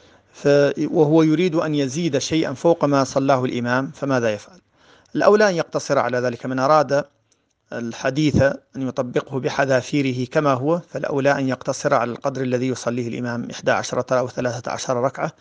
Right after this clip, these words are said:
ويسلم بسلامه وينصرف، ولا شيء آخر إلى طلوع الفجر، وهكذا. هذا هو الأولى، فقد كتب له بإذن الله تبارك وتعالى بذلك قيام ليلة، ولا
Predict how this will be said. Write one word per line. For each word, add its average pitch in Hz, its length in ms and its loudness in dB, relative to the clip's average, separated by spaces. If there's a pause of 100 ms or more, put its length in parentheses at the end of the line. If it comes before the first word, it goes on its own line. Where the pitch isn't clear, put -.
(480)
ويسلم 139 540 0
بسلامه 139 540 0
وينصرف، 139 600 -2
ولا 131 180 2
شيء 135 260 -2
آخر 143 420 0
إلى 139 280 0
طلوع 139 280 -6
الفجر، 143 360 -8 (540)
وهكذا. 123 380 -4 (520)
هذا 208 220 4
هو 151 140 6
الأولى، 135 380 0
فقد 147 320 -4
كتب 156 320 -4
له 139 220 0
بإذن 143 440 -2
الله 131 320 2
تبارك 135 400 -2
وتعالى 135 320 2
بذلك 156 640 0
قيام 147 360 0
ليلة، 123 260 -4 (1200)
ولا 160 420 4